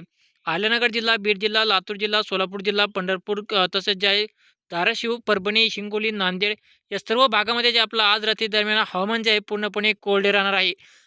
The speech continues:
आतापर्यंत जे आहे राज्यामध्ये मराठवाड्यामध्ये पाऊस पडला, परंतु आता जे आहे इथून पुढं आज रात्री दरम्यान हवामान जे आहे पूर्णपणे या ठिकाणी कोरडे पाहायला मिळेल. तसंच जे आहे शेतकरी मित्रांनो, नाशिक जिल्ह्यामध्ये सुद्धा जे आपलं आज रात्री दरम्यान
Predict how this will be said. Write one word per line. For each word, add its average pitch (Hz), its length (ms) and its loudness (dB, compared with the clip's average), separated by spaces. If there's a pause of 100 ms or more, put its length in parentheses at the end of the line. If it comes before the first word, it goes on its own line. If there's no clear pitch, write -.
आतापर्यंत 233 560 -2
जे 226 100 2
आहे 226 100 2
राज्यामध्ये 220 460 0
मराठवाड्यामध्ये 214 600 0
पाऊस 202 340 -4
पडला, 208 220 2
परंतु 208 360 -4
आता 190 220 0
जे 208 80 0
आहे 208 100 2
इथून 202 220 -4
पुढं 208 200 0
आज 196 240 2
रात्री 196 220 -4
दरम्यान 196 360 -2 (460)
हवामान 214 280 0
जे 226 80 0
आहे 220 100 4
पूर्णपणे 208 440 -4
या 202 60 0
ठिकाणी 196 360 -2
कोरडे 202 280 4
पाहायला 180 340 0
मिळेल. 165 260 -6 (500)
तसंच 233 200 0
जे 233 100 0
आहे 240 100 0
शेतकरी 226 340 -2
मित्रांनो, 233 280 0
नाशिक 208 340 -2
जिल्ह्यामध्ये 214 360 -4
सुद्धा 208 280 -4
जे 214 60 2
आपलं 208 240 -2
आज 196 220 0
रात्री 196 220 -2
दरम्यान 196 260 -2